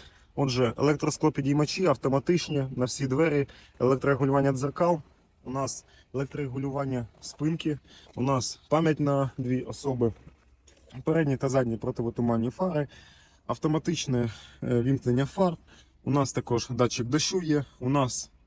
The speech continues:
Дзеркало заднього огляду з автозатемненням, е, у нас двохзонний клімат-контроль, переключення режимів їзди, спорт, екопро, відключення стабілізації,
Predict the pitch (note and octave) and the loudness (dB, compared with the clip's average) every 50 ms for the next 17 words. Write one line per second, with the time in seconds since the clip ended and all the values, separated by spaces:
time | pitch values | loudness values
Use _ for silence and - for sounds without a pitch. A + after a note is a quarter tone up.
0 | _ - C3+ B2 C#3+ C#3 C3 - C3 B2 A#2+ B2 C3 B2 B2 B2 B2 B2+ B2+ A#2+ | _ -10 -4 -2 -2 -2 0 0 0 0 2 2 2 2 2 0 0 -2 -2 -2
1 | B2 A#2+ A#2 A2+ A2+ B2+ - - C3+ C3 D3+ - G3 F#3 F3 D#3 D3 C#3+ C3 B2+ | -2 0 0 0 0 0 -2 -2 -4 -6 -4 -2 0 0 2 2 2 2 0 0
2 | B2+ - - - - - - - - - - _ _ _ - B2+ B2+ A#2+ A#2+ A#2+ | -2 -6 -12 -20 -20 -20 -20 -20 -20 -20 -20 _ _ _ -2 0 0 2 2 0
3 | B2 C3 D3 E3 D3 C3+ B2 B2+ C3 B2+ B2+ D3 C#3 B2+ A#2+ A#2+ A2+ - B2 B2 | 0 0 2 2 2 2 0 -2 -4 -2 -2 0 0 0 0 -2 -2 -2 -2 -2
4 | A#2+ B2 - - D#3+ D#3 - F#3 F#3+ F#3 F3+ D#3 C#3 - - - - - - D3 | -2 -4 -4 -4 -4 -2 0 0 2 2 2 0 -4 -8 -14 -20 -16 -6 -4 -2
5 | C#3 C3 - D3+ D3 - - C3 B2+ B2+ C3+ C3 B2+ C3+ B2+ B2+ C3 D3 E3+ E3 | -2 -2 -4 -6 -6 -6 -4 -4 -4 -2 -4 -2 -2 0 0 0 0 -2 -2 -2
6 | D#3+ D#3 F#3 F#3 F3+ - - - - _ - - - - D#3+ E3+ E3+ - - - | -2 0 -2 -2 -2 -4 -8 -16 -20 _ -14 -14 -6 -2 0 0 0 -2 -4 -6
7 | C3 B2+ - C3 - - D#3+ E3+ E3 D#3 B2+ A2 - C3+ C3 - B2 B2 B2 - | -6 -6 -6 -6 -4 -2 0 2 2 0 0 -4 -4 -6 -6 -4 -4 -4 -4 -4
8 | - B2 A#2+ C3+ C#3+ C3+ C#3 E3+ E3 D#3+ - - C#3+ C3 C3 | -4 -2 0 2 2 2 2 2 0 0 -2 -2 -4 -4 -4